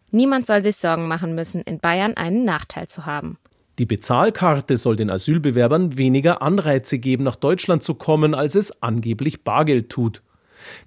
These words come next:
Speaker 2: Die A F D hat das schon lange gefordert. Viel weitergehende Ziele wurden nicht nur bei dem viel diskutierten Treffen mit Rechtsextremisten in Potsdam besprochen. Über die sogenannte Remigration, also Vertreibung von Migranten aus Deutschland, wurde laut Augsburger Allgemeine Zeitung auch im schwäbischen Dasing gesprochen.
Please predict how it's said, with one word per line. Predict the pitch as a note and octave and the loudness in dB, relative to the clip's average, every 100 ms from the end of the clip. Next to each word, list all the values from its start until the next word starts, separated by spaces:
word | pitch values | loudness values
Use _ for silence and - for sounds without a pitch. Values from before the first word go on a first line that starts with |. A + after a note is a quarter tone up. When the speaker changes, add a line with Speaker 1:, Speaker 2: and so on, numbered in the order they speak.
| - | -4
Speaker 2:
Die | B2 | -2
A | A2 | -2
F | F#2+ - | -4 -6
D | - G3 E3+ | -2 2 2
hat | G2+ _ | 0 _
das | A#2+ B2+ | -2 0
schon | - F#3 F#3 | 0 2 4
lange | D#3 D#3 C#3 | 4 4 4
gefordert. | B2 C#3 B2 A2+ - _ _ _ _ - - - _ | 2 2 4 2 -2 _ _ _ _ -20 -20 -20 _
Viel | - - C3+ G2+ | -6 0 0 0
weitergehende | G2 F#3+ A3 G3 E3+ D#3 C#3+ | 0 2 2 2 2 2 2
Ziele | - F3 D#3 D3 | 0 0 4 4
wurden | C3+ C#3 D3+ | 4 4 4
nicht | F3 - F3 | 2 0 0
nur | C#3 | 2
bei | A#2+ | 2
dem | A2+ G#2+ | 0 -2
viel | - B2+ | -6 -4
diskutierten | B2 B2 C#3 - C#3+ D3 | -4 -4 -6 0 0 0
Treffen | C3 C#3+ - D#3 | 0 0 2 0
mit | D#3+ C#3+ | 0 -2
Rechtsextremisten | C3+ - C#3+ - C#3 C3+ C#3 - | -4 -6 -10 -4 0 2 0 0
in | D3 | -2
Potsdam | - D#3 - E3+ C3+ | 0 -2 0 0 2
besprochen. | B2 - B2+ B2 B2+ - _ _ - - - - | 0 0 0 0 -2 -6 _ _ -20 -20 -20 -4
Über | E3+ A#2+ | 0 2
die | A#2 | 0
sogenannte | A2+ - E3+ D3+ A#2 A2 A2+ A2 G2+ | -2 0 0 2 0 0 -2 -4 -2
Remigration, | C#3 D#3 D3 - D#3 - F3+ G#3 D#3 | 0 2 2 0 -2 0 2 2 2
also | A2 A#2+ | 0 -2
Vertreibung | B2+ B2 B2+ D#3 F#3 E3 | -4 -2 2 2 4 2
von | C#3+ | 2
Migranten | D3+ D3 D3+ D#3+ D#3 | 0 2 2 2 2
aus | D#3 | 0
Deutschland, | - E3+ - F3+ D3 | 2 2 2 2 2
wurde | A#2+ A2 | 0 -2
laut | G#2 G2 - | -2 -6 -4
Augsburger | B2+ A#2 - A#2 G#2 - | -4 -4 -4 -2 -2 -2
Allgemeine | A#2 A#2 A#2+ B2 | -2 0 2 0
Zeitung | - C3+ B2+ C#3 | 2 2 2 0
auch | C#3+ C#3+ F#3 | 0 0 0
im | F#3+ | -2
schwäbischen | - A#2 A2 G#2+ - B2 | -2 -4 -2 -2 -2 -2
Dasing | G#2+ C3 D#3 D3+ | 0 0 0 0
gesprochen. | B2+ - A2+ B2 C3 A#2 | 0 -4 0 0 2 -4